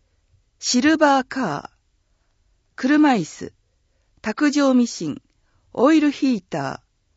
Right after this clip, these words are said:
東中夏冬用制服、女子用、百六十五センチ以上。富士見台中制服、体操着、ジャージ。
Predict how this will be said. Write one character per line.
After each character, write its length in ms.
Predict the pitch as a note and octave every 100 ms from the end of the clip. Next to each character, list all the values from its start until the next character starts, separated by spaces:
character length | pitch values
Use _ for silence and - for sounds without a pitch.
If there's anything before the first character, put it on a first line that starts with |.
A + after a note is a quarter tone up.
| _ _ _ _ _ _ _
東 460 | - A3+ C#4+ F4+ - _
中 440 | C#4+ B3+ B3 - - _
夏 400 | G3 G3+ - C#4
冬 360 | - B3+ C4
用 240 | B3+ A#3+ A#3+
制 300 | - A3 G#3+
服、 380 | - - F#3+ - _ _ _ _ _ _
女 140 | G3 G#3+
子 200 | - B3
用、 300 | A#3 G#3+ - _ _ _ _
百 260 | - A#3+ D4
六 220 | C#4 C#4
十 200 | C4+ B3+
五 120 | B3
セ 180 | B3 B3
ン 80 | A#3
チ 280 | A#3 A3+ A3
以 40 |
上。 300 | F#3 D3+ - - _ _ _ _ _ _ _ _ _
富 160 | A#3+
士 140 | C4+ C#4+
見 120 | D4
台 260 | C#4+ C4+
中 440 | C4 - B3+ B3 - _
制 340 | - A3+ B3
服、 440 | - _ A#3 G#3+ - _ _ _
体 240 | - B3 C4
操 380 | - C4+ A3 E3
着、 220 | D3+ - _ _ _
ジ 120 | G3
ャ 180 | G#3 G#3
ー 40 |
ジ。 240 | F3+ F#3